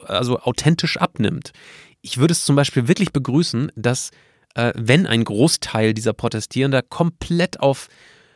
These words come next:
Urlaubsreisen mit dem Flugzeug oder beispielsweise, ähm, auf die Autos ihrer Eltern, äh, verzichten würde, vielleicht auch komplett auf, äh, Kleidung aus Asien oder vielleicht auf Smartphones. Dafür ist mir das einfach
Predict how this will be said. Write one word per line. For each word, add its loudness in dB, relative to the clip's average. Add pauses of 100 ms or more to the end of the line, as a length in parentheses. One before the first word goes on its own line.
(560)
Urlaubsreisen 2
mit 0
dem -2
Flugzeug 0
oder 2
beispielsweise, -2
ähm, -2 (220)
auf -4
die -2
Autos 2
ihrer 0
Eltern, 2 (400)
äh, -2
verzichten 0
würde, 4 (200)
vielleicht 0
auch -8
komplett -2
auf, -2 (360)
äh, 2
Kleidung 2
aus -2
Asien 2
oder 4
vielleicht -2
auf -2
Smartphones. 0 (280)
Dafür 0
ist -4
mir 4
das 2
einfach -2